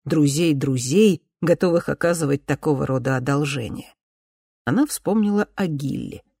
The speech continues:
о её признании. Быть может, не такие уж они и разные? «Я скоро приеду».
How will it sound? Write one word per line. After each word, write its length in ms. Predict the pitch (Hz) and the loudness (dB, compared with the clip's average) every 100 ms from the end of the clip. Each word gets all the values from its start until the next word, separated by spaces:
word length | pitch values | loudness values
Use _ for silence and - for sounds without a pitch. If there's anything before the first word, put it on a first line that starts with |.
| _ _ - | _ _ -4
о 80 | 143 | 0
её 280 | 143 143 | 2 0
признании. 720 | 135 170 170 135 107 139 - _ _ _ _ _ _ _ | -4 -6 -4 -4 -6 -10 -16 _ _ _ _ _ _ _
Быть 200 | 127 - | -12 -6
может, 420 | 139 135 139 - - _ _ _ _ | -6 -4 -6 -10 -18 _ _ _ _
не 100 | 156 | -6
такие 380 | 139 135 - - | -4 -6 -6 -8
уж 140 | 156 - | -6 -4
они 240 | 156 160 | -2 -2
и 40 | |
разные? 500 | 160 254 - 90 69 - _ _ _ _ _ _ _ | 0 -2 -4 -10 -12 -20 _ _ _ _ _ _ _
«Я 200 | - 262 220 | 6 6 6
скоро 260 | - 220 | 6 6
приеду». 420 | 220 240 208 165 | 6 6 4 2